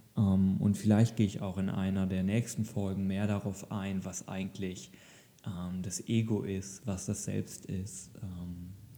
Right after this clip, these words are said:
und solche Themen. Heute wird's um emotionale Intelligenz gehen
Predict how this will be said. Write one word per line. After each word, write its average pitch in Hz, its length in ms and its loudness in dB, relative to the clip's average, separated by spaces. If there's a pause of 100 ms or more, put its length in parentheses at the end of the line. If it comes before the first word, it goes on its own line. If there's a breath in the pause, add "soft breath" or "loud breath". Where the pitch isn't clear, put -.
und 95 280 -2
solche 117 340 2
Themen. 107 440 0 (500 loud breath)
Heute 107 320 6
wird's 104 280 4
um 95 320 0
emotionale 113 640 2
Intelligenz 101 760 -2
gehen 95 400 0